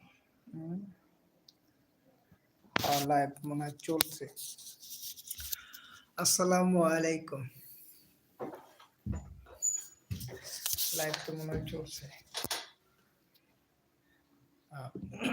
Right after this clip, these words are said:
আমরা যে আমরা যে পুরুষ, এই পুরুষরা আমরা কর্মক্ষেত্রে,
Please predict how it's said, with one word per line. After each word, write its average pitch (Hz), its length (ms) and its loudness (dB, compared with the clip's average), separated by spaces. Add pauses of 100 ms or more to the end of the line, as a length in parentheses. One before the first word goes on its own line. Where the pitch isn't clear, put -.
(2500)
আমরা 208 360 12 (1400)
যে 160 420 -4 (720)
আমরা 202 240 10
যে 208 280 4 (160)
পুরুষ, 185 340 2 (800)
এই 180 80 -4
পুরুষরা 190 1000 4 (1700)
আমরা 156 600 6 (100)
কর্মক্ষেত্রে, 180 1400 4